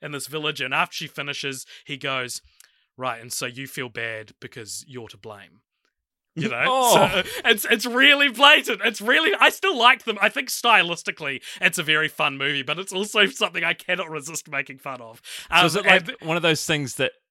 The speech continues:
Speaker 2: it's like Alex Garland, with almost every line he wrote a man to say in the
Speaker 1: Yeah.
Speaker 2: movie, he wanted all the women in the, in the cinema to go, "Ugh, men."
Speaker 1: Yeah, exactly,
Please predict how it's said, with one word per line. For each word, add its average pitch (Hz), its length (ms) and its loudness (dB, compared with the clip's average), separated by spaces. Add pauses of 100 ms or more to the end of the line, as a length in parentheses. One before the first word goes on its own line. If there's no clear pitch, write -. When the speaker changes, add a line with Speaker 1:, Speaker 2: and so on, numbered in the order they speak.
Speaker 2:
it's 127 200 -4
like 120 320 0 (100)
Alex 120 440 -2
Garland, 110 720 -2
with 120 220 -2
almost 120 400 0
every 113 240 -2
line 110 320 -4
he 110 100 -6
wrote 107 340 -2
a 110 80 -6
man 107 380 -6
to 110 100 -8
say 101 540 -6
in 113 140 -6
the 110 80 -4
Speaker 1:
Yeah. 107 40 -6 (180)
Speaker 2:
movie, 98 280 -8 (180)
he 139 120 2
wanted 127 360 4
all 123 260 4
the 113 80 0
women 110 260 -2
in 107 100 -6
the, 110 220 -6
in 117 120 -4
the 107 80 -6
cinema 107 260 -4
to 104 60 -8
go, 107 200 -4
"Ugh, - 340 -8 (120)
men." 101 260 -8
Speaker 1:
Yeah, 123 200 -2 (220)
exactly, 170 560 0